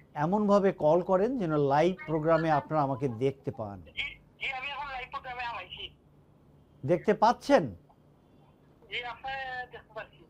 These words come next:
Speaker 1: ওকে। দর্শক যারা আমাদেরকে লাইভ প্রোগ্রামে দেখছেন, তাদেরকে অসংখ্য, অসংখ্য ধন্যবাদ। যারা এখনও আমাদের সঙ্গে জয়েন করেননি, তাদেরকে অনুরোধ করছি আমাদের সঙ্গে জয়েন করতে। এবং যে যেখানে বসে আমাদের অনুষ্ঠান দেখছেন, আপনারা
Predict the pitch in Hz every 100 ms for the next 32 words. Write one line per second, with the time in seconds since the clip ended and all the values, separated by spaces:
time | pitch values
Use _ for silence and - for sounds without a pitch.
0 | _ 147 151 - 101 - - - - -
1 | - - 127 190 - 277 233 202 208 220
2 | 214 220 214 202 214 170 196 202 202 196
3 | 202 196 156 170 - 254 349 - 160 175
4 | 147 180 160 - 202 185 160 - 170 151
5 | 143 143 147 143 170 240 _ _ - -
6 | - 131 185 208 202 214 247 190 202 208
7 | - 208 202 135 156 170 185 165 175 190
8 | 156 156 151 139 143 147 147 151 170 190
9 | 175 247 185 139 123 147 131 139 143 151
10 | 170 147 208 - _ _ - - - -
11 | - 190 233 214 139 180 202 147 - 180
12 | 185 208 190 185 208 175 143 135 147 -
13 | 180 170 180 - 185 185 - - - -
14 | 156 175 175 131 135